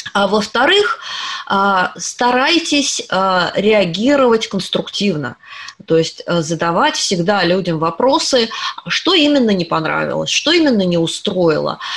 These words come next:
А, давайте мы с вами, а, в личной переписке это обсудим.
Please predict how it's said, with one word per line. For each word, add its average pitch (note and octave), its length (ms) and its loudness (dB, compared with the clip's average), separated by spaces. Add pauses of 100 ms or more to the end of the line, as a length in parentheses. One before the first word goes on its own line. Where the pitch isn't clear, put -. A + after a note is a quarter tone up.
(160)
А, D#3 180 0
давайте A#3 480 0
мы B3+ 160 2
с - 100 -2
вами, A3 400 2 (120)
а, E3 520 -2
в D#3+ 160 -2
личной A3+ 400 2
переписке F3 680 -2
это F#3 220 0
обсудим. D#3+ 640 -6